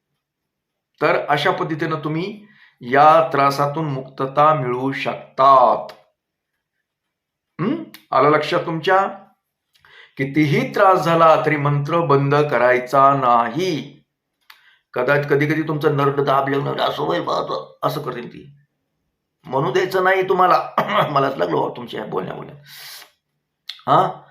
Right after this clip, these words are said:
तरी बी मंत्र सोडायचा नाही, करतच राहायचं, करतच राहायचं,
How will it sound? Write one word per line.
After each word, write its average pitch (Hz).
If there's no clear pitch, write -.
तरी 165
बी 202
मंत्र 185
सोडायचा 165
नाही, 147
करतच 170
राहायचं, 143
करतच 170
राहायचं, 123